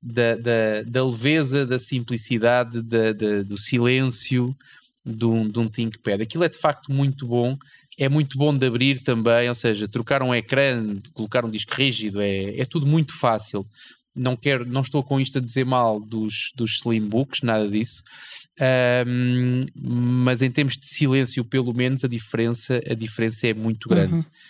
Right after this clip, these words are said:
Speaker 1: de um para o outro. Tanto que, neste momento, ainda não. Ah, lá está, está muito cru, mas o meu objetivo é começar a fazer gravações com ThinkPad, porque há uma série de zumbidos
Speaker 2: Desaparece,
Speaker 1: que vão
Speaker 2: é.
Speaker 1: efetivamente desaparecer,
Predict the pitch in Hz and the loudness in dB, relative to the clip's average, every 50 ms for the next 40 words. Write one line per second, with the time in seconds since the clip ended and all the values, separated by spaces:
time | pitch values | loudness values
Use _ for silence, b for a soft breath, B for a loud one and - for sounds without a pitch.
0 | B B B B - 104 101 107 107 107 104 110 117 113 101 98 92 - - - | B B B B -16 -10 -4 -4 -4 -2 -2 0 0 0 2 0 -2 -4 -8 -12
1 | - - 117 113 113 - - - - 135 123 131 131 135 139 135 - - 156 147 | -2 -2 -2 -2 -2 -8 -8 -2 0 0 0 2 2 2 2 0 0 -2 0 0
2 | 135 117 131 127 123 123 127 127 127 131 143 165 170 B B B B B B B | 0 0 0 0 2 2 2 2 2 2 2 0 -2 B B B B B B B
3 | B B - 139 135 131 131 135 139 131 - 143 120 - - - 123 113 120 117 | B B 0 2 2 2 4 2 2 2 2 0 0 0 0 0 0 0 0 -2
4 | - - - - 131 127 131 139 170 - - 139 127 123 123 110 110 120 117 120 | -4 -4 0 2 2 4 4 2 0 -4 -4 -2 0 0 0 0 -2 0 2 2
5 | 120 117 113 107 107 117 104 110 - 117 110 120 113 - 127 117 - 127 117 117 | 4 4 2 2 0 -2 -4 -2 -4 -2 -2 -2 -4 -2 -4 -4 0 0 0 0
6 | 110 - 120 110 117 113 113 110 110 110 - - 117 107 - - 117 107 107 - | -2 -4 -2 -2 0 0 0 0 0 -2 -2 -2 -2 -2 0 -2 -4 -4 -2 -2
7 | 117 110 107 - - - 120 110 113 120 120 - - _ - - 117 117 113 113 | -2 -2 -2 -4 -4 -2 0 0 0 0 -2 -6 -16 _ -6 0 0 0 0 -2
8 | - 123 120 123 - 123 117 113 110 113 117 113 113 113 110 - 123 113 113 113 | 0 0 0 2 2 2 2 2 2 2 0 0 0 0 0 0 0 0 0 -2
9 | 113 113 113 120 120 117 113 113 110 113 117 - - - B B B B B - | -4 -2 0 2 2 2 2 2 0 0 0 -4 -10 -12 B B B B B -2
10 | 175 165 - - 165 135 113 107 120 117 117 117 127 127 - - 120 104 - 113 | -2 -2 0 -2 -2 0 0 2 2 2 2 0 -2 -2 -2 -4 -4 -2 -2 -4
11 | 107 107 113 110 107 - - - - 120 - - 120 107 107 - - 117 110 107 | -2 -2 -2 -2 -4 -6 -8 0 0 0 0 2 -2 -2 -2 -2 0 0 2 2
12 | 113 | 0